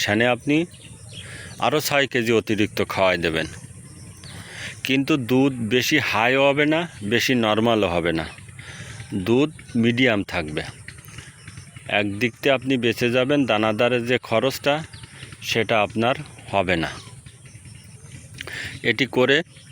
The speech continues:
আপনারা দেখতে পারেন যদি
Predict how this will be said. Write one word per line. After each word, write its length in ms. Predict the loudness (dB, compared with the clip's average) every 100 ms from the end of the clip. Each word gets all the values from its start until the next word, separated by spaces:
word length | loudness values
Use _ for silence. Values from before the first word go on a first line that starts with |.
| -6
আপনারা 360 | -2 0 2 2 0
দেখতে 280 | 0 -2 0
পারেন 300 | 0 -2 -8 -12 -18 -18 -18 -18 -18 -18 -18 -20 -20 -20 -20 -20 -20 -20 -20 -18 -18 -18 -18 -20 -20 -12 -4 0
যদি 220 | 2